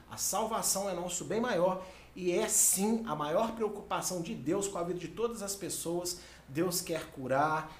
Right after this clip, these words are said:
Deus quer prosperar, Deus quer, sim, dar, é, cumprir sonhos e projetos na vida de todos, quanto é possível e quanto tá nos planejamentos dele. Mas, acima de tudo isso, salvação em primeiro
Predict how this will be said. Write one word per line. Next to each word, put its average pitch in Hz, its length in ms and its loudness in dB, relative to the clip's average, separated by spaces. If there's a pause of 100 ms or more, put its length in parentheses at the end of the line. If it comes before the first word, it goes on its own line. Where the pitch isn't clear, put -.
(100)
Deus 165 240 0
quer 165 180 -2
prosperar, 151 840 0 (200)
Deus 160 280 0
quer, 165 200 -2
sim, 170 380 2
dar, 160 380 0 (600)
é, 143 220 0
cumprir 143 340 -4
sonhos 175 760 4 (220)
e 143 40 -6
projetos 151 580 2
na 156 80 0
vida 202 160 -2
de 202 100 -6
todos, 233 460 2
quanto 294 400 2
é 285 40 2
possível 240 540 -4
e - 40 -12
quanto 247 260 0
tá 247 120 -2
nos 233 120 -2
planejamentos 220 560 -4
dele. 160 280 0 (320)
Mas, 233 640 2 (540)
acima 262 380 4
de 240 120 0
tudo 330 380 0
isso, 208 640 2 (220)
salvação 202 800 0 (240)
em 175 300 -2 (340)
primeiro 156 720 0